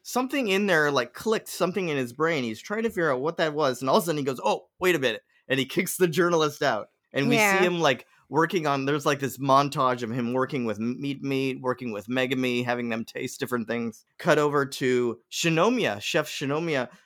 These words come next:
Speaker 1: talking to Gin, uh, Dojima about the judging. I guess he's not coming,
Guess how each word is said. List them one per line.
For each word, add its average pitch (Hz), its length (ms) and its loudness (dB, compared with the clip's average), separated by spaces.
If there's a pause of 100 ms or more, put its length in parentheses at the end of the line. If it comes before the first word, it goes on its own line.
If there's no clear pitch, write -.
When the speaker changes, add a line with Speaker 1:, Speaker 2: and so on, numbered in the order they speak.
(120)
Speaker 1:
talking 143 460 2
to 131 160 -2
Gin, 135 420 0 (300)
uh, 113 160 0
Dojima 135 520 2
about 127 240 2
the 113 80 -6
judging. 143 680 0
I 127 180 -4
guess 131 340 -2 (200)
he's 240 260 -2
not 175 220 4
coming, 127 500 -2